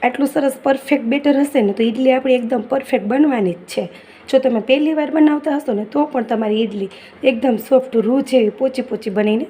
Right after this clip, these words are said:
તૈયાર થશે. તો ઈડલી આપણી વધારે સોફ્ટ અને જાળીદાર બને ને, તેના માટે મેં અહીંયા ઈનો લીધો છે. તો આપણે ઈનો એક ચમચી જેટ-,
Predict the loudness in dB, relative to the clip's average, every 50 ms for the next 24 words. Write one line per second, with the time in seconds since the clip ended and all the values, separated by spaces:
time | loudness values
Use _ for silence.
0 | -2 2 2 2 2 0 -4 -8 -10 -12 -12 -10 -6 -6 -6 -6 -8 -12 -18 -20
1 | -20 -20 -20 -20 -20 -20 -20 -20 -20 -20 -20 -20 -20 -20 -20 -20 -20 -20 -20 -20
2 | -20 -20 -20 -20 -20 -20 -20 -20 -20 -20 -20 -20 -20 -20 -20 -20 -20 -20 -20 -20
3 | -20 -20 -8 -2 0 0 0 0 0 0 0 0 0 0 0 0 2 0 -2 0
4 | -2 -2 0 0 0 -2 0 2 2 2 2 -2 -8 -6 -4 -4 -4 -4 -4 -4
5 | -2 -2 0 2 2 2 2 2 2 2 2 2 2 0 0 0 0 0 2 2
6 | 0 0 0 -2 -4 -4 -2 0 0 0 0 -2 -4 -10 -16 -20 -18 -20 -20 -8
7 | 0 2 4 4 4 2 0 -4 -10 -12 -6 -2 -2 0 2 2 0 2 0 -2
8 | -4 -4 -4 -6 -6 -6 -4 -6 -4 -4 -4 -4 -4 -2 -2 -4 -4 -2 -4 -4
9 | -4 -2 -4 -6 -8 -8 -8 -10 -10 -14 -18